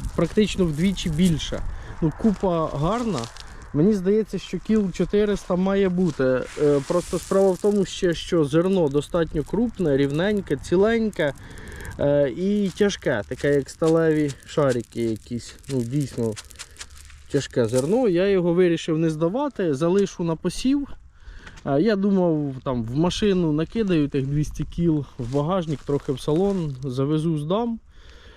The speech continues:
Е, але тепер ні, залишу я його на посів, можливо,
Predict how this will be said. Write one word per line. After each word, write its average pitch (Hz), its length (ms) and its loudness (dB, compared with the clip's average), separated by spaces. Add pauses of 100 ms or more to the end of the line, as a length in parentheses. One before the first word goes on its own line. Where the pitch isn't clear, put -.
(260)
Е, 131 40 -10 (340)
але 165 300 0
тепер 233 400 -4
ні, 170 200 0 (200)
залишу 156 540 0
я 175 140 0
його 156 240 2
на 156 100 0
посів, 214 500 0
можливо, 170 500 2